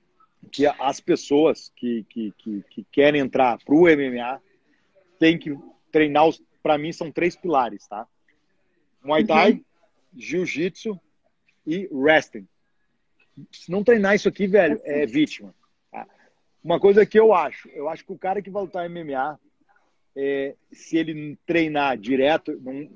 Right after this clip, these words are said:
Speaker 1: é independente de faixa, tá?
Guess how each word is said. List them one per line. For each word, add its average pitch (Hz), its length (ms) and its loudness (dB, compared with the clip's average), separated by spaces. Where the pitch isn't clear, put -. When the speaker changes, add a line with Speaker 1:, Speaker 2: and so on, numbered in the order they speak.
Speaker 1:
é 151 220 2
independente 170 800 0
de 160 100 -4
faixa, 135 480 -4
tá? 110 180 -10